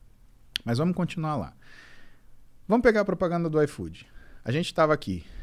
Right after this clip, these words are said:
uma da tarde, uma e meia, né? Por que que nessa hora a gente jogou um sanduíche na tela?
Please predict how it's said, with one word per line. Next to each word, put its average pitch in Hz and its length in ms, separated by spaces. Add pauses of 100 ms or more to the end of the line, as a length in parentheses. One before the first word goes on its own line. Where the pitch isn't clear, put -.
(140)
uma 175 180
da 160 140
tarde, 143 540
uma 135 120
e 135 40
meia, 135 420 (400)
né? 135 160
Por 175 200
que 285 120
que 220 140
nessa 185 560
hora 143 360 (280)
a 135 80
gente 139 240
jogou 123 320
um 131 80
sanduíche 123 500
na 117 140
tela? - 280